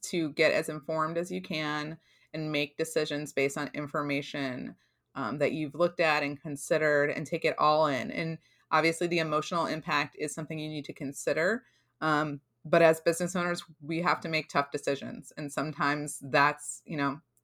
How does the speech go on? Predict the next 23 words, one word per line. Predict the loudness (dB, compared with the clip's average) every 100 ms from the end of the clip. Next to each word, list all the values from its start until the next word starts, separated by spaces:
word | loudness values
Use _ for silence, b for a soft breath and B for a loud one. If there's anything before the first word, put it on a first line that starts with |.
| 0
that | 2 2
is | 2 0 -2 -10 _ _ _
the | -4 -4
unfortunate | -4 -4 -2 -2 -4 -4 -4 -6 b b b -4
circumstances | -2 0 0 0 0 2
that | 4 8
we're | 8 6
in. | 4 2 2 0 b b b _
And | 2 4 2 0 0
you | 0
have | 4 4
to | 4
be | 2
able | 4 4
to | 0
make | -2 -2 -2
those | -4
tough | -2 -4 -2
decisions | -6 -6 -6 -10 -8
because | -4 -2 0
that's, | -2 -2 -10 -12 _
you | -10
know, | -10